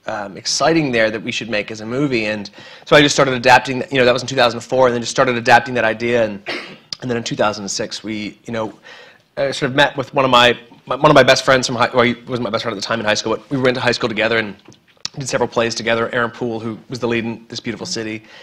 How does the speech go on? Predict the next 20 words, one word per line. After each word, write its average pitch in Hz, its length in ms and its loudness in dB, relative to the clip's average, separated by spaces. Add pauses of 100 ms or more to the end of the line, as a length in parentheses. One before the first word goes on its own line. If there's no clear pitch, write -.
(280)
um, 113 580 0 (420)
you 143 60 -6
know, 139 60 0
he 175 140 -4
introduced 147 340 -2
me 131 100 -6
to 123 480 -2
just - 160 -12
a - 40 -14
friend 165 240 0
of 160 100 2
his 120 440 -2 (440)
who's 123 180 -8
a 117 40 -12
poker 160 300 -2
player 117 360 2
and 117 160 -4
sort 120 140 -8
of, 101 100 -12 (120)
and 117 320 -8